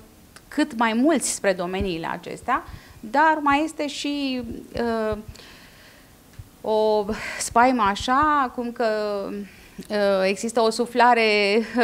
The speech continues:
rece a mediocrității care vine, uh, din, uh, loturile prezentului. Uh, cum percepeți dumneavoastră, uh, lucrurile astea?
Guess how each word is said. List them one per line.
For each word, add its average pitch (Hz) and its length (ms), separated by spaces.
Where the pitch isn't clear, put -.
rece 214 680
a 220 120
mediocrității 202 960
care 185 320
vine, 202 220
uh, - 120
din, 185 260
uh, 170 520
loturile 185 540
prezentului. 170 720
Uh, 190 180
cum 277 180
percepeți 254 500
dumneavoastră, 214 760
uh, 180 220
lucrurile 202 360
astea? 185 440